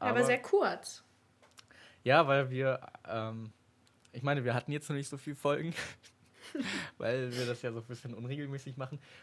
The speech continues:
Speaker 2: Und dann vergessen wir es auch jede, jede zweite Folge, manchmal jede dritte Folge auch einfach da Songs reinzupacken.
Speaker 1: Ja.
Speaker 2: Und, äh,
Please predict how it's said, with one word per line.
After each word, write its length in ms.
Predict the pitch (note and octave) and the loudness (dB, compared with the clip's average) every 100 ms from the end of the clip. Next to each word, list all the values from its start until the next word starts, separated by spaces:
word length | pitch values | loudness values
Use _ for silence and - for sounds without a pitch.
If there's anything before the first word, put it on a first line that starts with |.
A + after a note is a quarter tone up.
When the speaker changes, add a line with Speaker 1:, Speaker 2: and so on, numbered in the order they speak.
| - | -8
Speaker 2:
Und 80 | B2+ | -4
dann 100 | B2+ | -2
vergessen 480 | C#3 B2+ C#3 - C3+ | 0 0 -2 -2 -6
wir 60 | |
es 100 | B2+ | -6
auch 120 | A#2 | -6
jede, 180 | A#2 A2 G#2+ | -6 -6 -6
jede 240 | B2 B2+ - | -2 -2 -4
zweite 440 | - A2+ B2+ C3 | -6 0 0 0
Folge, 520 | B2+ B2 B2+ C3 B2+ B2+ - _ | -4 -2 0 -2 -4 -6 -18 _
manchmal 240 | B2 B2 | -6 -4
jede 220 | A2+ A2+ | -4 -6
dritte 300 | G#2 A#2+ C3 | -6 -6 -8
Folge 360 | B2 A#2+ A#2 A#2 | -8 -4 -4 -4
auch 140 | G#2+ - | -8 -6
einfach 480 | G#2 - A2 - - _ _ _ _ _ _ | -8 -6 -10 -10 -20 _ _ _ _ _ _
da 120 | A2+ | -6
Songs 320 | - C3+ C#3 | -2 -2 -2
reinzupacken. 680 | G#2 G2+ - - G#2 A#2 C#3+ - _ _ - | -4 -4 -8 -10 -10 -8 -10 -10 _ _ 2
Speaker 1:
Ja. 240 | A#3+ A3+ - - _ _ _ | 4 4 2 -14 _ _ _
Speaker 2:
Und, 500 | - A2 A2 A#2+ - | -2 0 -2 -8 -12
äh, 400 | - G#2+ G2+ G2+ | -8 -4 -4 -4